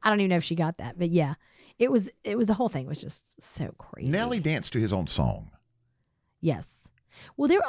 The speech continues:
Speaker 1: listen, there was a lot of controversy, uh, that di-, it was weird. There was, like, im-, the, the obvious controversy around it, but then, you know,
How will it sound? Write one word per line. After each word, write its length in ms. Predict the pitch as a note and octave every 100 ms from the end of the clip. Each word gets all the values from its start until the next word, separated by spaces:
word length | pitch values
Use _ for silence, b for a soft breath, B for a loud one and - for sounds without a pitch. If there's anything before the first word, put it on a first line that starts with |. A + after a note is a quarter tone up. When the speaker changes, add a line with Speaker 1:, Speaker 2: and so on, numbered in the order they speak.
| -
Speaker 1:
listen, 320 | D#4 F4 A3
there 120 | A3+
was 120 | G#4
a 60 | F4+
lot 220 | A#3+ G#3
of 80 | F#3
controversy, 520 | G3 G3 F#3+ - F3
uh, 120 | F#3 - -
that 420 | F#3+ G3+ - F#3+
di-, 180 | A#3 B3
it 60 | -
was 180 | A3 F#3
weird. 540 | F3+ B3+ B3+ E3 D#3
There 120 | F#3+
was, 220 | F#3+ F#3+ G3
like, 320 | F#3+ F3+ - -
im-, 220 | F#3+ E3+ _
the, 220 | F#3 G3
the 440 | F#3+ E3 F3 F3+ - _ _ _ _ _ _
obvious 460 | - F#3 G#3 C#4 C#4+
controversy 680 | - D4 D4 D4 C#4+ D4+ -
around 340 | B3+ C4 C#4 C#4+
it, 180 | D4 - b b b b b
but 120 | A3 G#3
then, 560 | G3 A#3+ A#3+ A#3 A3 - _ _ -
you 160 | G#3
know, 200 | A3 F#3+